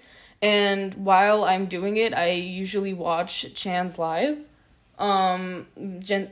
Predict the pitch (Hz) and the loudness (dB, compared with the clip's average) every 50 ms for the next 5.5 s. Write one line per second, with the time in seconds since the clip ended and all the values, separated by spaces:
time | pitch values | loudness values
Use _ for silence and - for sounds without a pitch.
0 | - - - 220 208 202 196 214 214 208 208 - - - 165 - 185 185 208 220 | -12 -10 -6 -4 -4 -2 -4 -4 -6 -8 -10 -14 -16 -18 -14 -10 -6 -4 -2 0
1 | 233 254 285 302 330 311 - - - 208 202 208 208 208 208 - - - - - | 2 2 2 0 -2 -4 -6 -6 -6 -4 -4 -4 -4 -6 -8 -10 -12 -12 -12 -14
2 | - - 214 320 440 539 523 508 - 320 247 185 - - 202 294 240 180 - 180 | -12 -4 0 2 2 2 2 2 2 2 2 2 0 -2 -2 -2 -2 -2 -4 -6
3 | - - - 285 403 466 494 427 - - 202 - - - 180 180 190 190 175 170 | -10 -6 -2 0 0 0 0 -2 -6 -10 -10 -10 -8 -6 -4 -4 -2 -2 -4 -6
4 | 160 - 185 214 285 302 - 339 320 277 262 - - - 208 196 202 - - - | -4 -2 0 0 0 0 -2 -2 -2 -2 -4 -4 -4 -4 -4 -4 -4 -8 -12 -12
5 | 240 - 320 311 294 277 277 277 294 - | -6 -2 0 0 0 0 -2 -6 -6 -10